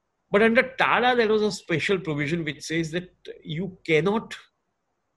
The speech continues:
grant bail to somebody unless the court comes to the conclusion that the person is not guilty of such offenses. Okay? So at the stage of bail, before even the evidence is laid, before even the trial begins,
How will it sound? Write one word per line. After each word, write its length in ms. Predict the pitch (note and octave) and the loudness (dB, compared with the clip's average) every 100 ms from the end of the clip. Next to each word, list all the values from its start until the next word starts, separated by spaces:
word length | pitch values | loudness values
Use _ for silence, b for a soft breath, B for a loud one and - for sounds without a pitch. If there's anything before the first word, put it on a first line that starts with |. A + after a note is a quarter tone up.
| _ _ _ - | _ _ _ -6
grant 340 | C3 C#3 E3 C#3+ | -2 0 -2 -2
bail 220 | C#3 C#3+ | -2 -2
to 100 | E3+ | -8
somebody 640 | E3 C#3 B2 C#3 C#3 B2 B2 b b | -8 -4 -2 0 0 -4 -10 b b
unless 340 | D3+ E3+ F#3+ | -2 2 0
the 140 | E3 F#3 - | 0 -6 -4
court 340 | E3 D#3+ F3+ - | 0 0 0 -2
comes 240 | E3+ F3+ | -2 -2
to 100 | - | -6
the 220 | F#3 C#3 A#2 - - - | -4 -6 -8 -20 -20 -2
conclusion 720 | D3+ C3+ A2+ D#3+ A#2 A#2 B2 - _ _ B B B - | 0 0 2 2 2 -2 -6 -18 _ _ B B B 4
that 180 | F3 F3 | 4 4
the 80 | |
person 480 | F#3+ E3+ D#3 - G#3 | 2 2 2 4 2
is 100 | G#3 | 2
not 360 | D#3 G3 D3 A2 | 2 0 0 4
guilty 400 | E3 D#3 G3 F3+ | 4 4 2 2
of 120 | D3 | 2
such 220 | - A#2 | -2 -6
offenses. 720 | A2 G#2 G2 E2+ - - - _ _ _ _ | -8 -8 -12 -10 -12 -12 -12 _ _ _ _
Okay? 260 | - G3+ F3 B B B B - | -10 -8 -8 B B B B -8
So 260 | - A#3+ - | 0 0 4
at 200 | E3 E3 | 2 6
the 120 | B3 | 4
stage 320 | - G3+ F#3+ | 4 2 2
of 280 | F3+ F3+ - | 2 -2 -4
bail, 320 | D3 A#2+ B2+ C#3 B2+ | 0 0 0 -6 -4
before 460 | D3+ D#3 F3 A3+ | -4 -2 4 6
even 240 | A3+ G#3 G3 | 6 2 2
the 120 | E3+ - | -2 0
evidence 480 | C3+ F3+ G#3+ F#3 | 2 4 2 0
is 180 | F#3+ B2+ | -6 -4
laid, 380 | A#2+ A#2+ C3+ D3+ | 0 0 0 -2
before 300 | C#3 C#3 G3+ | -4 0 0
even 180 | G3+ G3 | 2 0
the 120 | F3+ | -2
trial 380 | - C3 D3 E3+ | -2 0 2 2
begins, 760 | C3+ A#2+ D3+ A2+ - - - | 0 0 0 0 -6 -8 -10